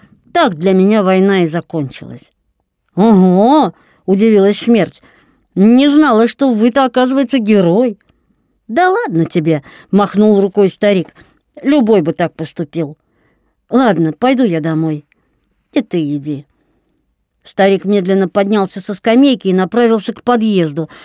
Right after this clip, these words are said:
Дверь открылась прямо перед ним, и оттуда выскочила девочка. "Ой, извините", поняв, что чуть не ударила деда дверью, прошептала она. "Да ничего страшного", ответил старик и шагнул в проем,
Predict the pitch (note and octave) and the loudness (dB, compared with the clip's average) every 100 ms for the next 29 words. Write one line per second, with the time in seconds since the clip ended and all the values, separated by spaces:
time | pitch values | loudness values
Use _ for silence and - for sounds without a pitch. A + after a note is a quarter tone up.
0 | - _ - F3 A3+ C#4 A#3+ A#3+ - B3 | -20 _ -6 -2 2 2 2 0 0 2
1 | A3+ G3+ - A#3+ A3+ G3 A#3 A#3+ C4+ E4+ | 2 0 0 0 2 0 0 2 4 2
2 | D4+ - - A3 B3+ - F4+ D#4 C#4+ D4 | 2 -6 -2 0 0 0 0 2 0 0
3 | C#4+ C#4+ C4+ A#3+ F#3+ E3 D3+ - C#3+ C#3 | -2 0 0 0 0 0 -2 -10 -16 -16
4 | _ _ _ - A#3+ B3+ A#3 A3 D4+ D4 | _ _ _ -2 2 4 2 2 4 4
5 | A3+ F3+ - - - A3 A#3 A#3 F3+ - | 2 -4 -10 -20 -6 0 2 2 0 -6
6 | - A3 G3 B3+ A3 A#3 A#3+ A3+ F3 E3+ | -2 -2 -2 -4 0 0 2 0 0 -2
7 | F3+ G#3 F3+ F3+ A#3+ F4 C4 F#3 - F#3+ | 0 0 0 0 2 2 2 0 -2 -4
8 | A#3 - G#3 E3+ E3+ F#3 D3+ C3+ _ _ | -6 -4 -2 0 0 -2 -4 -8 _ _
9 | _ _ - G4 C#4 F3+ - F#3 F#3+ - | _ _ -4 0 2 0 -2 -4 -4 -2
10 | F3 D#3 - D3+ D3 - - - - F3+ | -2 -2 -6 -8 -8 -12 -20 -20 -8 -4
11 | G3 F#3 F3+ E3 - A3+ C#4 - - G#3 | 0 -2 -2 -4 0 0 0 -4 -6 -2
12 | A3 G3+ B3 A#3 - A#3 A#3 G#3 F3+ D#3 | -2 0 2 0 -2 -2 0 2 0 0